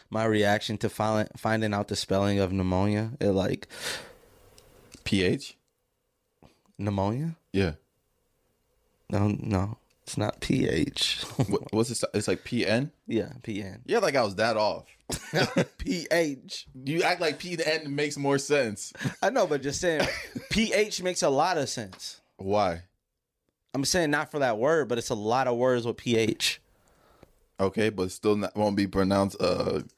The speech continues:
Speaker 2: P H with the P H. Like,
Speaker 1: <laughs> Oh my
Speaker 2: what is the sound of P H?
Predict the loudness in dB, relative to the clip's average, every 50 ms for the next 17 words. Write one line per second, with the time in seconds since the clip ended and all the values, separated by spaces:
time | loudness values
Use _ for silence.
0 | _ _ _ _ _ _ _ _ _ _ _ _ _ -12 -6 -2 0 2 2 2
1 | 0 -2 -8 -16 -16 -18 _ _ -6 -6 -6 -4 -4 -6 -4 -4 0 0 2 2
2 | 0 -2 -6 -10 -10 -10 -10 -12 -10 -10 -10 -12 -12 -14 -16 -18 -18 -18 -20 -20
3 | -16 -6 -2 0 2 2 2 0 -2 -2 0 0 0 0 -2 -6 -8 -8 -6 -6
4 | -8 -10 -14 -20